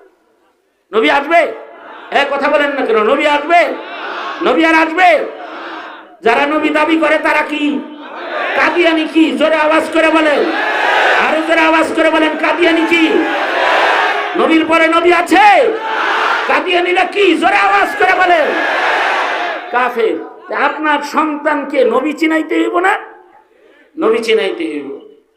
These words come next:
তা আপনার সন্তানকে নবী চিনাইতে, কোরআন চিনাইতে, ইসলাম চিনাইতে কাদের, কাদের আশ্রয় গ্রহণ করবেন? কাদের আশ্রয় গ্রহণ করবেন? বলেন না কেন?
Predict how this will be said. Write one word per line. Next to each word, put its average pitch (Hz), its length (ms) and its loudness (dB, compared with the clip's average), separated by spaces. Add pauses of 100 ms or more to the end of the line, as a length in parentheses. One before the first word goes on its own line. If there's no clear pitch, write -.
(140)
তা 190 60 -8 (140)
আপনার 302 280 -4 (140)
সন্তানকে 285 600 -2 (100)
নবী 294 180 2 (100)
চিনাইতে, 277 400 0 (160)
কোরআন 302 340 0 (120)
চিনাইতে, 277 380 -2 (140)
ইসলাম 349 320 -2 (140)
চিনাইতে 277 460 0 (880)
কাদের, 403 320 2 (640)
কাদের 403 340 0
আশ্রয় 392 400 0
গ্রহণ 370 260 0 (100)
করবেন? 370 380 0 (1080)
কাদের 392 340 0
আশ্রয় 415 400 -2
গ্রহণ 415 220 2 (120)
করবেন? 381 300 0 (120)
বলেন 403 300 2
না 403 120 2
কেন? 392 160 0